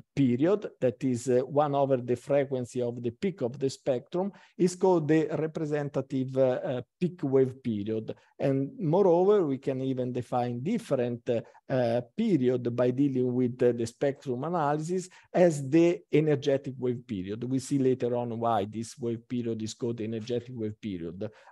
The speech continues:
actually because it is, uh, related to the, uh, energy flux tra-, transported by the wave motion. We see later on.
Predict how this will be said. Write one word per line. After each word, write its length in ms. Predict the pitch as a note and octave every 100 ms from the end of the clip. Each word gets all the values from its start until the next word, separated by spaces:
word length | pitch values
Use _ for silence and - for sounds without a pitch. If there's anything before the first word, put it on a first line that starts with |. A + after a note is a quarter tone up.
| -
actually 400 | B2+ C3 C#3 C3
because 420 | A#2+ A#2 B2 B2
it 180 | B2 -
is, 240 | C3 A#2+ B2
uh, 160 | A#2+
related 580 | A#2+ B2+ B2+ C3 C3 A#2
to 80 | B2+
the, 320 | A#2 A#2+ A2+ - -
uh, 120 | C3 -
energy 460 | D3 C3+ B2 C3 C#3
flux 540 | - B2 A2+ - - C#3
tra-, 220 | C3 C3+ - _ _ _
transported 840 | C#3 C#3 - - B2 A#2+ B2+ A#2+
by 140 | A#2 A#2
the 140 | A#2
wave 240 | A2 G#2+ G#2+
motion. 360 | E2+ F2+ E3
We 100 | F#3
see 180 | F3+ A2
later 420 | G#2 F#2+ E2+ C#2
on. 120 | C2